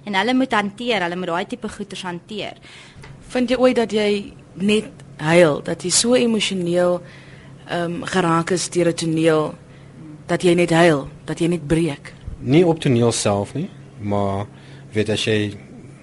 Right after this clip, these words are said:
Speaker 3: jou stilte tyd kry, as jy in jou, in jou binnekamer gaan en jy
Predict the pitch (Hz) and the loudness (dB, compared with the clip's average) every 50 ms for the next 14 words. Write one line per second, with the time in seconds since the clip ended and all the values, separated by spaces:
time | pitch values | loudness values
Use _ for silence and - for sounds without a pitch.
0 | - - - - - - 107 - - - 110 104 - 104 - 98 95 - - - | -20 -20 -20 -16 -10 -8 -8 -6 -4 -4 -6 -4 -6 -8 -10 -10 -10 -12 -12 -16
1 | - - - - - - - 107 101 - - 104 101 101 101 98 98 98 101 98 | -16 -16 -18 -18 -18 -16 -14 -12 -10 -8 -8 -8 -6 -6 -8 -8 -6 -6 -4 -2
2 | 98 98 98 92 95 92 95 - - 95 92 95 92 92 - - - 92 92 95 | -2 -2 -2 -2 -2 -4 -4 -6 -6 -6 -6 -6 -8 -8 -10 -10 -12 -10 -10 -10
3 | 95 95 95 95 92 92 92 92 95 | -10 -10 -10 -10 -10 -10 -10 -12 -12